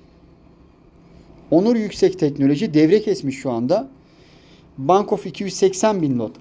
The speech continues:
alırken satan da Q N B iki yüz altmış dört bin lot satmış burada. Hareket Proje yüzde yedi buçuk eksi de.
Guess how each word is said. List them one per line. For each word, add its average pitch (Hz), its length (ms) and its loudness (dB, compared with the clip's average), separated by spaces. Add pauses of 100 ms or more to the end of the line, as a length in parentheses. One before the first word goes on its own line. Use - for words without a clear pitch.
alırken 135 440 -2
satan 185 440 0
da 196 140 -2
Q 180 240 2
N 156 60 -2
B 165 60 -2
iki 175 180 -8
yüz 170 100 -2
altmış 175 320 -2
dört 170 220 0
bin 131 140 -2
lot 170 140 0
satmış 165 720 -8
burada. 123 260 -4 (2250)
Hareket 196 440 2
Proje 185 260 4
yüzde 175 300 -4
yedi 180 240 -2
buçuk 165 260 -10 (200)
eksi 160 360 0
de. 160 200 2